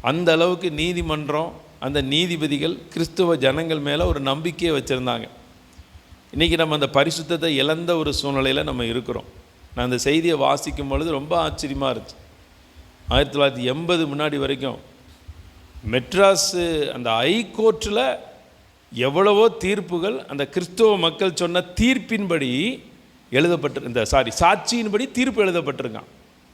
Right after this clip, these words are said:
அப்ப கிறிஸ்தவர்கள் மேல எவ்வளவு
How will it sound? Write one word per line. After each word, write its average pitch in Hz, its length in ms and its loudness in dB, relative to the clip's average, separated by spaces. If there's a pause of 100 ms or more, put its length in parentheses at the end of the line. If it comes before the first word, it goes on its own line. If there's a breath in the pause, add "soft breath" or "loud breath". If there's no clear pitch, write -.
(640)
அப்ப 131 180 0 (240)
கிறிஸ்தவர்கள் 160 600 2
மேல 147 320 0
எவ்வளவு 139 540 0